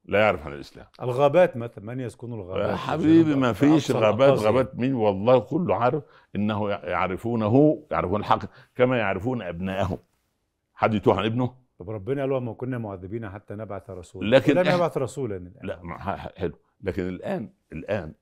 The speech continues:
Speaker 1: الحادثة تحدث في غابة في، في جنوب كولومبيا.
Speaker 2: مم.
Speaker 1: أنت ب-، بتبلغك الخبر قبل ما توصل للعاصمة الكولومبية.
Speaker 2: مم.
Speaker 1: صح ولا
Speaker 2: صح،
Speaker 1: مش صح؟
Speaker 2: صح.
Speaker 1: مفيش حد اسمه ما يعرفش عن الإسلام، يعرف عن الإسلام الكثير.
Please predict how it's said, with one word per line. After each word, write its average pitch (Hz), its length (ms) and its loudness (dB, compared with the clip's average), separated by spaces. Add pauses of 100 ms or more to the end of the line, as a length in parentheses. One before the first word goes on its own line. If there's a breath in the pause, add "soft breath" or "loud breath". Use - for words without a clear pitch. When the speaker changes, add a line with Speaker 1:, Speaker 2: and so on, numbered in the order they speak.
Speaker 1:
الحادثة 95 520 -6
تحدث 90 440 -6
في 90 200 -6
غابة 82 420 0 (380)
في، 85 880 -6
في 80 260 -10
جنوب 92 600 -4
كولومبيا. 101 600 2 (140)
Speaker 2:
مم. 87 220 -16 (240)
Speaker 1:
أنت 98 200 -4
ب-، 101 40 0
بتبلغك 107 680 0
الخبر 127 380 2
قبل 120 160 0
ما 113 80 -2
توصل 110 360 0
للعاصمة 90 380 -6
الكولومبية. 80 680 -12 (640)
Speaker 2:
مم. 80 140 -16
Speaker 1:
صح 110 240 4
ولا 95 120 -2
Speaker 2:
صح، 90 200 -8
Speaker 1:
مش 123 60 -12
صح؟ - 40 -18
Speaker 2:
صح. - 260 -10 (180)
Speaker 1:
مفيش - 200 -8
حد - 100 -4
اسمه 196 200 -6
ما 127 60 -6
يعرفش 117 300 -6
عن 90 100 -10
الإسلام، 104 380 -10 (200)
يعرف 226 240 -2
عن 85 100 -12
الإسلام 82 280 -12
الكثير. - 340 -18